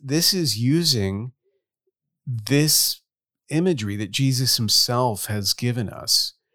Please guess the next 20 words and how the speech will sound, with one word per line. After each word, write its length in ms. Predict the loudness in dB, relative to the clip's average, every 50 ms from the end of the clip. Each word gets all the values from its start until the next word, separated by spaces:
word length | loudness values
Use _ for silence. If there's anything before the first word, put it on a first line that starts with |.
| _ _ _ _ -2
where 300 | 0 2 4 4 2 2
the, 340 | 0 0 0 -2 -4 -4 -4
the 100 | -6 -6
physical 540 | -4 -2 0 0 2 0 0 -2 -4 -2 0
structure, 880 | 0 0 0 2 0 0 0 0 -2 -2 -2 -2 -6 -8 -8 -12 -14 _ _ _ _ _ _ _ -4
whether 260 | 0 2 2 4 2
it 80 | 0 -2
was 160 | -4 -4 -4
of 100 | -4 -4
the, 240 | -4 -6 -6 -8 -8
the 160 | -10 -10 -6
tent 640 | -4 -4 0 0 2 2 2 2 0 0 -2 -2 -4 _ -8
or 360 | -4 -2 0 0 0 0 -2
later 440 | -2 -4 -4 -2 -2 -2 -2 -2 -2
of 240 | -4 -6 -8 -8
the 100 | -10 -12
temple, 720 | -12 -10 -6 -2 -2 -2 0 0 -2 -2 -4 -6 -10 -14 _ _ _ _ _ _ _ _ _ _ _ _ _ _ _ 0
is 540 | 2 2 2 2 2 2 2 0 0 -4 _ _ _ _ _ _ _ _ -16 -10
really 500 | -6 -4 0 2 2 2 2 0 0 2
not 500 | 2 2 2 2 2 0 0 -2 -4 -6